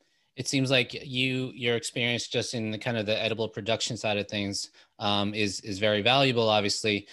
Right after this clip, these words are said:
What, what have been the, the other type of, uh, p-,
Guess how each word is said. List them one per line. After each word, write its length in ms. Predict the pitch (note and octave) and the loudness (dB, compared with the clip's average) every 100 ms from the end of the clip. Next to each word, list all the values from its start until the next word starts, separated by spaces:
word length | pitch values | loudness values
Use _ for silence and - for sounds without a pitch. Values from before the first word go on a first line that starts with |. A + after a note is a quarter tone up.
| - _ | -20 _
What, 240 | C3 C#3 | 0 0
what 160 | C#3 D3 | 2 2
have 240 | D#3 D#3+ | 4 2
been 340 | D3 D3+ C#3+ C3+ | 4 6 6 6
the, 500 | B2+ B2 A#2+ A2+ A2 | 6 4 6 4 2
the 180 | A2+ A#2 | 2 2
other 160 | A#2+ B2 | 4 2
type 320 | - A#2+ A#2+ | 2 0 2
of, 300 | G#2+ G#2 G2 | 0 -2 -6
uh, 680 | E2 G#2 G2+ G2 F#2+ G2 G2 - _ | -2 2 4 4 2 0 -4 -12 _
p-, 80 | - | -20